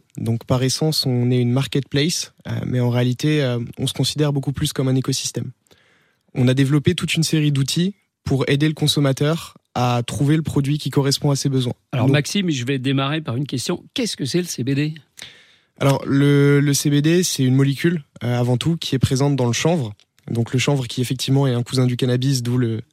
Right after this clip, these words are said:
Speaker 1: d'où, d'où le, le questionnement. Euh, maintenant, euh, ça a des propriétés qui sont bien différentes du cannabis. En fait, dans le C B D, au sens où la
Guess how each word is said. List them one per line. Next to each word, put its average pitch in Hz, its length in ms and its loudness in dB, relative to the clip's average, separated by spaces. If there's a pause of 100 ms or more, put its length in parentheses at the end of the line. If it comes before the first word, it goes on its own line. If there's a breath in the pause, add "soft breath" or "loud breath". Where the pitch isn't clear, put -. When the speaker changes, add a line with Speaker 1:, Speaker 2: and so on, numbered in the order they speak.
(400 soft breath)
Speaker 1:
d'où, 120 260 0
d'où 123 160 -2
le, 120 220 2
le 117 140 -2
questionnement. 135 480 0 (400 loud breath)
Euh, 117 420 2 (240)
maintenant, 151 440 2
euh, 135 120 2
ça 135 180 0
a 135 60 2
des 135 80 2
propriétés 139 480 0
qui - 80 -8
sont 127 220 2
bien 123 260 2
différentes 143 400 0
du 139 100 -2
cannabis. 135 520 0
En 123 80 -2
fait, 156 180 0
dans 139 100 2
le 135 60 4
C - 160 0
B 143 80 2
D, 151 160 4
au 147 100 2
sens 147 360 -2
où 131 40 -4
la 123 100 0